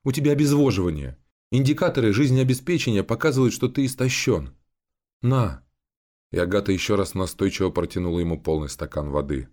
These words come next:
Стефан не стал спорить. Он выпил целый стакан и только после этого взглянул на циферблат,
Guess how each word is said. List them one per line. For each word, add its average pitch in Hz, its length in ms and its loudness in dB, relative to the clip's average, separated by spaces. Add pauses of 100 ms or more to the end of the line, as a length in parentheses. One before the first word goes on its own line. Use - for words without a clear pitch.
(680)
Стефан 78 360 -4
не 76 80 -4
стал 76 240 -4
спорить. 67 500 -6 (520)
Он 98 120 0
выпил 104 300 0
целый 101 240 2
стакан 107 380 0
и 104 140 -2
только 104 320 0
после 95 380 -2
этого 98 380 2
взглянул 90 400 0
на 85 120 -4
циферблат, 87 640 -4